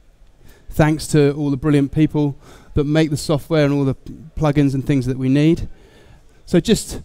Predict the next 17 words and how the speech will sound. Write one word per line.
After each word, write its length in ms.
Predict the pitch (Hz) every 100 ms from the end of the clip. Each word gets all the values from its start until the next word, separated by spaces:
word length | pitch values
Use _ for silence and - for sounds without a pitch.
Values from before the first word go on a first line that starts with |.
| - -
looking 280 | 214 208
around 340 | 190 190 185 165
in 140 | 165
preparation 460 | 175 160 165 143 147
for 80 | 151
the 80 |
talk, 560 | - - 185 123 123 190 - - - -
I 120 | 147
thought 440 | - 160 151 143 _ _
I'd 220 | 151 143
Google, 580 | 185 170 139 117 117 110 -
"What 240 | 160 170 151
is 240 | 123 - - - - -
visual 280 | - 143 139
effects?" 560 | 131 185 123 - - - - - - -
And, 360 | 147 151 147
uh, 320 | 160 156 156